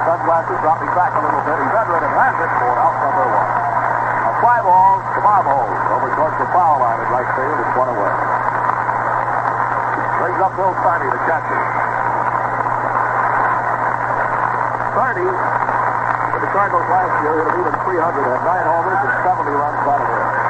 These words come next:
We may have a fifth hitter down after Sonny. And Paul LaPalm looks there. That is if Sonny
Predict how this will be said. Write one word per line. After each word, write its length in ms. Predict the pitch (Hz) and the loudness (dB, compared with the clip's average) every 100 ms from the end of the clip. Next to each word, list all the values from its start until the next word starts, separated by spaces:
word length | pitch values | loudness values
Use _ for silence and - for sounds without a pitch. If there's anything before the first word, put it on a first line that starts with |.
| - - - - - - - | -2 -2 -2 -2 -2 -2 0
We 80 | |
may 160 | - 233 | 0 0
have 240 | 170 175 | 2 2
a 80 | 156 | 0
fifth 340 | 147 170 - - | -2 0 0 0
hitter 200 | 233 165 127 | -2 -2 0
down 320 | 127 135 - - - - - - - - - - | 0 0 0 -2 -2 0 0 0 0 -2 -2 0
after 320 | - 175 - - | 0 0 0 -2
Sonny. 320 | 185 180 151 170 - - - - - - - - - - - - - - - - - - - - - - - - - - - - - | 0 0 0 -2 -2 -2 -2 0 -2 -2 -2 -2 -2 -2 -2 -2 -2 -2 0 0 0 0 -2 -2 -2 -2 -2 -2 -2 -2 -2 -2 -2
And 120 | 120 117 | -2 2
Paul 300 | 185 208 175 | 4 4 4
LaPalm 400 | - 208 175 175 | 2 2 2 2
looks 220 | 180 - | 0 -2
there. 180 | - 139 151 | -2 0 0
That 160 | 175 - - | 0 -2 -2
is 140 | 180 143 | 0 0
if 60 | 147 - | -2 0
Sonny 240 | 175 170 | 0 0